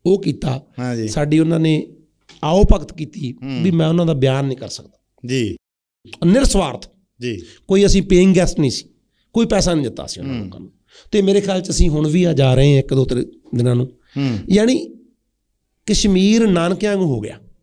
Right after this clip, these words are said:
Speaker 2: <laughs> ਜਿੱਥੇ ਜਾਂ ਤਾਂ ਲੋਕਾਂ ਨੂੰ ਐਂ ਲੱਗਦਾ ਵੀ ਪਤਾ ਨਹੀਂ ਕੀ ਹਾਲਾਤ ਆ, ਕੀ
Speaker 1: ਨਹੀਂ,
Speaker 2: ਡਰ ਆ।
Speaker 1: ਕੋਈ ਕੁਛ ਨਹੀਂ, ਕੋਈ ਹਾਲਾਤ,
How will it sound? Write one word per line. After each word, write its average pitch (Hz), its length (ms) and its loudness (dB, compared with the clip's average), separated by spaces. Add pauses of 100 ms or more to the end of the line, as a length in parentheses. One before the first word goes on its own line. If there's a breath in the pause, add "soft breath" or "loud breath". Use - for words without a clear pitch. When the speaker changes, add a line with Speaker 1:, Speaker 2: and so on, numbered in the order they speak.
(160)
Speaker 2:
<laughs> - 1500 -10
ਜਿੱਥੇ 139 180 -2
ਜਾਂ 156 180 0
ਤਾਂ 165 80 -4
ਲੋਕਾਂ 160 240 -2
ਨੂੰ 156 120 -4
ਐਂ 147 100 -2
ਲੱਗਦਾ 147 140 0
ਵੀ 151 60 -4
ਪਤਾ 156 160 -4
ਨਹੀਂ 160 100 -2
ਕੀ 151 200 0
ਹਾਲਾਤ 135 320 0
ਆ, 135 40 -2
ਕੀ - 180 -2
Speaker 1:
ਨਹੀਂ, 131 120 4
Speaker 2:
ਡਰ 127 80 0
ਆ। 120 80 2
Speaker 1:
ਕੋਈ - 100 0
ਕੁਛ 226 260 -6
ਨਹੀਂ, 160 140 -4
ਕੋਈ 202 180 2
ਹਾਲਾਤ, 160 300 0